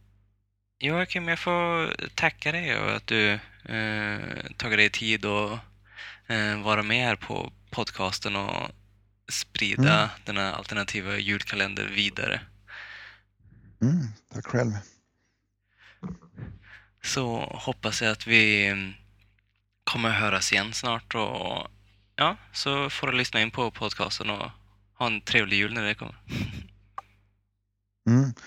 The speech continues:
Speaker 2: Ja, det hoppas jag också. Jag hoppas också att de som lyssnar på det här, att det, det som kan vara bekymmer, det är speciellt de här som inte är aktiva som analoga fotografer som dyker in på det här, eller som kanske funderar på att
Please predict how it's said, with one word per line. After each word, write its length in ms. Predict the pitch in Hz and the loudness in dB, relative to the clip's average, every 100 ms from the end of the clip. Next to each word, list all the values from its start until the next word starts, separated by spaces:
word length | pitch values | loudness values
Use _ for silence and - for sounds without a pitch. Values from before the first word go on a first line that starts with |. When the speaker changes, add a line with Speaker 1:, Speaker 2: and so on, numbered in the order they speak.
| - | -16
Speaker 2:
Ja, 100 | - | -2
det 60 | 131 | 6
hoppas 240 | 147 135 | 8 10
jag 60 | 117 | 10
också. 160 | 107 117 | 10 8
Jag 60 | |
hoppas 260 | 120 127 143 | 8 8 8
också 160 | 139 139 | 8 6
att 40 | |
de 120 | 131 | 6
som 140 | 127 135 | 4 4
lyssnar 320 | 147 - 175 | 4 4 2
på 120 | 151 | 6
det 60 | 104 | 6
här, 140 | 90 | 6
att 80 | 101 | 4
det, 240 | 107 104 | 0 -2
det 140 | 120 135 | 2 4
som 80 | - | 4
kan 180 | 135 131 | 4 4
vara 100 | 131 | 4
bekymmer, 440 | 135 - 165 117 | 2 2 2 4
det 80 | 107 | 4
är 260 | 113 101 | 2 0
speciellt 400 | - - 123 139 | -4 -2 6 6
de 160 | 127 101 | 6 4
här 160 | 90 90 | 6 2
som 220 | 98 95 - - - _ - - | 0 -2 -4 -20 -20 _ -20 -8
inte 360 | 110 101 - - | 0 0 0 -2
är 220 | 110 - - | -2 -2 -2
aktiva 640 | 92 - - 110 104 95 | -4 -4 -6 0 2 2
som 140 | 90 98 | 2 0
analoga 480 | 101 98 101 101 | 4 6 4 4
fotografer 720 | 98 104 - 110 131 117 - | 0 -4 -4 0 2 0 -2
som 180 | - 87 | -4 -4
dyker 260 | - - 90 | -6 -4 -4
in 120 | 90 | -4
på 100 | - | -2
det 80 | 87 | -2
här, 120 | 82 | 0
eller 100 | 92 | 0
som 120 | 101 | -2
kanske 200 | 104 104 | -2 -2
funderar 560 | 101 110 104 131 123 104 | 0 2 4 6 6 4
på 100 | 90 | 2
att 180 | - | -6